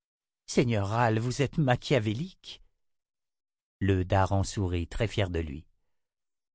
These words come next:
Disons que je suis trop malin pour mettre tous mes œufs dans le panier du Conseil. Voilà pourquoi j'ai rendu une petite visite à pas mal de gens importants.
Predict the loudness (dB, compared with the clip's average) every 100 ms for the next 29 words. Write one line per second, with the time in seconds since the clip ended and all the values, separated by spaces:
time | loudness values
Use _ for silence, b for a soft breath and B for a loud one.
0 | _ -6 0 2 2 2 2 0 -4 -10
1 | -14 -4 0 0 2 0 0 -2 -2 0
2 | 0 2 2 4 4 4 2 0 2 2
3 | 2 0 -2 -2 -2 0 0 0 -2 0
4 | 0 2 2 0 0 2 0 0 -2 -2
5 | -2 -4 -4 -4 -6 -12 -18 _ _ _
6 | _ _ _ _ _ _ 0 4 6 6
7 | 6 4 6 6 6 4 4 2 2 2
8 | 2 0 -2 0 -2 0 0 0 -2 0
9 | -2 2 2 2 0 2 2 2 0 2
10 | 2 2 2 2 -4 -4 -4 -8